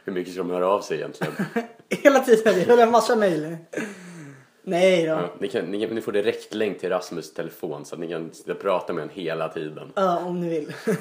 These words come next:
Speaker 2: <laughs>
Speaker 1: Nej, men det tycker jag också. Vi borde komma på ett nytt namn.
Speaker 2: Mm.
Speaker 1: Eh, vad vet vi inte än. Vi återkommer väl
Speaker 2: Ja.
Speaker 1: med, med vad det ska bli. Men, eh,
Speaker 2: Precis.
Speaker 1: någonting annat än ett gäng grabbar, känner jag i alla fall. Eftersom att nu, vi har haft med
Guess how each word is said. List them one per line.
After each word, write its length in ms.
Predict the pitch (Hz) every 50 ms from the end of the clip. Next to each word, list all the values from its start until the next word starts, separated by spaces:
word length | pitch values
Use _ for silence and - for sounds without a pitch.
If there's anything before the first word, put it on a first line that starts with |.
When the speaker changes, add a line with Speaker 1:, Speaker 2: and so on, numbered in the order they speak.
| - 226 180 -
Speaker 2:
<laughs> 440 | - 214 175 - - 202 196 -
Speaker 1:
Nej, 200 | - 92 95 101
men 380 | 101 104 101 101 104 87 87 - - - - 82 85
det 80 | 98 110
tycker 180 | - 117 113
jag 60 | 117 104
också. 140 | - -
Vi 60 | 85 85
borde 160 | 92 92 -
komma 140 | - 95 87
på 80 | 90 85
ett 80 | -
nytt 160 | 82 80 -
namn. 380 | - 85 82 73 71 - - - - _
Speaker 2:
Mm. 280 | 214 180 180 180 180 175 175 - _ _ _ _ _ -
Speaker 1:
Eh, 60 | - - - - - - _ _ - _ _ _ _ _
vad 400 | 85 85 98 104 104 101 87 82
vet 260 | 82 87 - - -
vi 40 | 62
inte 120 | - -
än. 120 | - 78
Vi 100 | 82 87
återkommer 440 | 85 78 - - - - 92 82 76 73
väl 200 | 73 76 - - - _
Speaker 2:
Ja. 100 | - 92
Speaker 1:
med, 240 | 92 90 82 82 78 76 -
med 180 | - 90 90 82
vad 120 | 87 82
det 40 | 78
ska 140 | - 92 90
bli. 360 | 90 85 92 87 78 - - -
Men, 340 | 92 90 85 85 80 80 80
eh, 60 | 78
Speaker 2:
Precis. 360 | 78 78 78 71 73 - - _ _ _ -
Speaker 1:
någonting 280 | 90 90 90 101 90
annat 300 | 92 95 92 85 82 80
än 80 | - 78
ett 120 | 80 80
gäng 200 | 80 80 78 76
grabbar, 460 | 78 80 80 80 78 80 80 76 73 - - - _ _
känner 260 | - - 82 82 82
jag 100 | 82 82
i 20 | 78
alla 100 | 73 73
fall. 200 | - - - -
Eftersom 220 | 92 - - 95
att 160 | 90 87 -
nu, 200 | 101 101 92 - - - - - - _
vi 140 | - 95 101
har 120 | 95 92
haft 160 | 90 - -
med 300 | 98 92 87 85 82 80